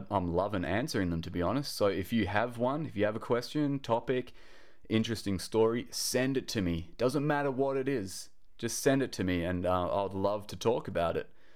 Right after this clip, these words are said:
Um, and, yeah, if you haven't already, please subscribe and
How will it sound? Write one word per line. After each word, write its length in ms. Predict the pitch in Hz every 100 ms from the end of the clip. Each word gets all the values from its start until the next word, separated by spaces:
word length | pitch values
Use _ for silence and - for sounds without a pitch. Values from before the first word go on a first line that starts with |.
| - - - - -
Um, 540 | 98 98 101 90 82 85 - - - - - - - - - - - - - - -
and, 800 | - 110 110 107 101 95 95 - - - - - - -
yeah, 220 | 98 113 135
if 280 | 85 104
you 140 | 120 95
haven't 340 | 117 131 151
already, 540 | 117 101 101 113 147 165
please 560 | - 120 120 120 117
subscribe 1000 | - - 107 98 - 110 104 113 117 127 - - - - -
and 580 | - 92 90 87 87